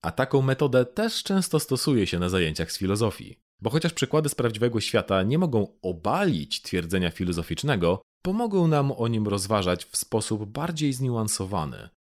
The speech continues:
Tak jak tutaj, kiedy widzimy, że dokładnie to samo, co czyni efektywny altruizm nieludzkim,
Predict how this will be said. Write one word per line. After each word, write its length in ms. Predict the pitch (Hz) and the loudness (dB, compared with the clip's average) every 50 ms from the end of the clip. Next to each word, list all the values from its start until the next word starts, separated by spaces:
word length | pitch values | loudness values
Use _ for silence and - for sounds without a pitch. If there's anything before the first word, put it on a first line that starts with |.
| _ _ | _ _
Tak 180 | _ 196 202 175 | _ -2 2 2
jak 160 | 160 - - | 2 0 2
tutaj, 380 | - 85 78 - 58 57 64 - - _ | -2 -4 -4 -2 -6 -6 -8 -10 -10 _
kiedy 200 | - 90 87 87 | -2 -2 0 0
widzimy, 320 | 82 85 87 95 90 92 | -2 0 0 2 2 2
że 160 | 85 92 90 | 2 0 -2
dokładnie 560 | 85 98 92 - - 98 95 110 113 127 127 120 | -2 -2 -4 -2 0 0 0 0 0 -2 -4 -4
to 140 | - 123 | -4 -4
samo, 420 | 110 - - 101 85 76 69 71 76 | -4 0 0 0 0 0 -2 -6 -6
co 140 | - 87 82 | -6 -8 -4
czyni 280 | - 98 95 95 92 - | -4 -2 -2 -2 -4 -4
efektywny 640 | - 85 - 92 87 - - 98 101 95 101 95 | -8 -10 -8 -10 -10 -4 -4 -4 -2 -2 -4 -4
altruizm 560 | - 92 87 - - 101 101 98 92 92 92 90 | -4 -6 -6 -4 -2 -2 -2 -2 -2 -2 -4 -2
nieludzkim, 680 | 90 90 90 90 104 110 107 - - - 87 87 92 | -2 -2 0 0 -2 -2 -2 -4 -8 -4 -2 -2 -2